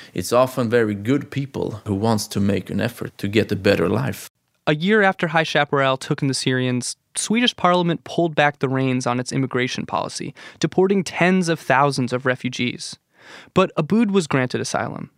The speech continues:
Speaker 2: and the Swedish government began paying for his housing and Swedish language classes as he prepares to start medical school. This past summer, as the park closed its refugee camp,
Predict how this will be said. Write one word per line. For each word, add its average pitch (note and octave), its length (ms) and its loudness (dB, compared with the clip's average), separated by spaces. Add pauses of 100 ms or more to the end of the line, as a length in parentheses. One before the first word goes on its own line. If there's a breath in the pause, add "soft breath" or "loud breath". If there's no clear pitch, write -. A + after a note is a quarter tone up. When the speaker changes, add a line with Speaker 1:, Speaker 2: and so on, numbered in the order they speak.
Speaker 2:
and E3 160 2
the D#3+ 40 2
Swedish G#3 360 0
government E3+ 420 2
began C#3+ 360 -2
paying D3+ 340 0
for B2+ 140 -6
his - 140 -6
housing E3 680 2
and B2 100 -4
Swedish F3 380 -2
language D3+ 320 0
classes C3+ 500 0 (300 loud breath)
as E3 120 2
he E3+ 60 -2
prepares C3+ 460 0
to C#3+ 100 -2
start - 300 0
medical C#3 320 -2
school. - 320 -12 (560)
This F#3+ 180 0
past F#3+ 240 2
summer, F3 400 2
as D3+ 180 -2
the - 60 -4
park - 280 0
closed D#3 400 0
its D3+ 160 -2
refugee C#3+ 340 -2
camp, C#3 300 -2